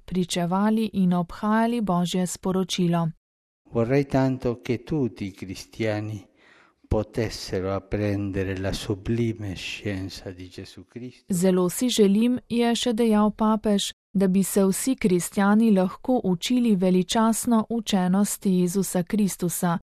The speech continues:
Speaker 1: preko marljivega branja Božje besede, kajti sveto besedilo je hrana za dušo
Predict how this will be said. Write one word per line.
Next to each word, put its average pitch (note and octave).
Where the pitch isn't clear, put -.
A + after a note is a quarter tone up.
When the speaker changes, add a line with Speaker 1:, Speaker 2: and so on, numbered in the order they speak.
Speaker 1:
preko F#3
marljivega F#3
branja F#3
Božje F3
besede, F3
kajti E3+
sveto G#3
besedilo F#3+
je F3+
hrana F#3
za F#3
dušo A3+